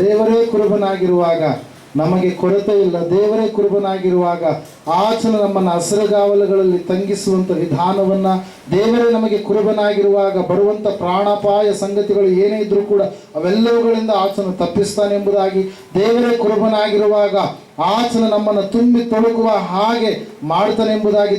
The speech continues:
ದೇವರೇ ಕುರುಬನಾಗಿರುವಾಗ ನಮ್ಮ ಜೀವಿತದಲ್ಲಿ ಎಲ್ಲಾ ವಿಧದಲ್ಲಿಯೂ ಕೂಡ, ಎಲ್ಲ ಕೋಣದಲ್ಲಿಯೂ ಕೂಡ ನಾವು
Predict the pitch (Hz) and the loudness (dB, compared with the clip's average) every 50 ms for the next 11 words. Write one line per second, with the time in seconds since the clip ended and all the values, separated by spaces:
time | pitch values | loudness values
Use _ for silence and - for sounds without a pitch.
0 | 185 196 214 226 233 233 240 240 240 233 233 233 214 208 214 202 220 220 214 214 | 0 0 2 2 2 2 2 2 2 0 0 0 0 0 2 2 0 0 0 0
1 | 214 208 208 208 208 208 214 208 202 202 202 170 - - - - - 170 180 202 | 0 0 0 2 2 2 2 2 2 0 -2 -2 -4 -6 -12 -12 -6 -4 -2 -2
2 | 190 - - 147 - - 214 226 226 233 226 220 214 233 226 220 214 202 190 190 | -2 -4 -6 -8 -4 0 0 2 2 2 2 0 0 2 2 2 2 2 2 2
3 | 196 202 220 220 226 240 240 254 254 254 247 247 240 247 233 240 233 226 233 233 | 2 2 2 2 2 2 0 2 2 2 2 2 2 2 0 0 0 2 0 0
4 | 226 - 208 202 196 196 190 190 208 226 233 233 240 240 247 240 - 220 226 226 | 0 0 0 0 0 2 2 2 2 0 2 2 2 2 0 0 0 0 0 0
5 | 226 226 226 220 226 220 220 214 208 208 214 208 196 190 - - - - - - | 2 2 0 0 0 0 -2 -2 -2 -2 0 0 0 0 0 -2 -6 -10 -16 -10
6 | - 139 151 160 160 170 180 196 220 233 | -6 -4 -4 -2 -2 -2 0 0 0 2